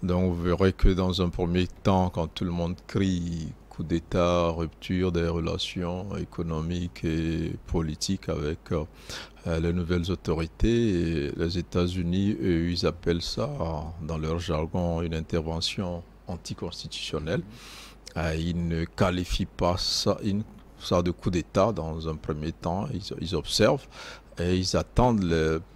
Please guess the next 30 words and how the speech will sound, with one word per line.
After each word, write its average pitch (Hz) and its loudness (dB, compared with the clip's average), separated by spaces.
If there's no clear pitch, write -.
premières, 101 6
euh, 82 0
euh, 78 0
réactions 98 2
des 90 -2
autorités 87 -4
qui 92 -6
ont 78 -4
mis 92 2
un 90 2
coup 104 4
d'arrêt 92 4
donc, 85 -2
euh, 78 0
à 76 0
la 80 2
démocratie 80 0
avant 92 0
de 90 0
conclure. 92 -2
Et 73 -4
ça - 0
peut 78 -2
être 76 -4
rapide 82 -4
comme 80 -4
le 76 -2
cas 82 -2
du 80 -4
Gabon, 82 -2